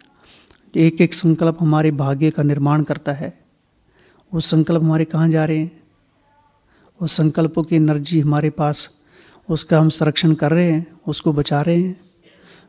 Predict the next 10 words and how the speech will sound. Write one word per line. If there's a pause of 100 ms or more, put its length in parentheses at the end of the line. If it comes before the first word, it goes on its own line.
(120)
कौन
कौन
से
संकल्प
हमारी
बुद्धि
रूपी
पात्र
में
हैं?